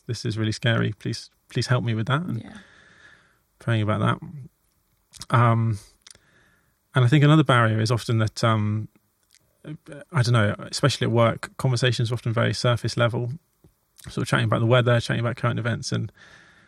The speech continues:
Speaker 1: when you chat about Jesus, that's immediately a very, like, deep conversation. And often I think people aren't, aren't sort of used to that. Um, but I think people often respond quite,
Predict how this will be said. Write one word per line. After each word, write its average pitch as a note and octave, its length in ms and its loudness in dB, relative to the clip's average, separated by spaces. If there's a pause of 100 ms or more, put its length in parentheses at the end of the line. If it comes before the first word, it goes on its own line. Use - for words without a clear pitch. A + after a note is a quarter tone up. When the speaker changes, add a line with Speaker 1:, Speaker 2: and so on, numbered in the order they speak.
(140)
Speaker 1:
when A#2+ 100 2
you A#2+ 80 2
chat D#3 180 2
about A#2 320 0
Jesus, A2 400 -4
that's - 260 -8
immediately A2+ 440 0
a A2 80 2
very, A2+ 440 2 (600)
like, - 220 -2
deep B2+ 180 0
conversation. A#2+ 720 -4
And A#2 100 -2
often B2 240 -2
I A#2 40 0
think A#2+ 220 -4
people A#2 320 -4
aren't, A2+ 520 -6 (280)
aren't - 640 -4 (180)
sort - 180 -4
of G#2+ 60 -2
used B2 260 -6
to - 80 -8
that. A#2+ 320 -6 (800)
Um, A2+ 380 2
but A#2 160 -2 (1120)
I A#2+ 60 -2
think F#3+ 200 -4
people C3 240 -4
often A#2+ 220 -6
respond A#2 360 -4
quite, A2+ 260 -6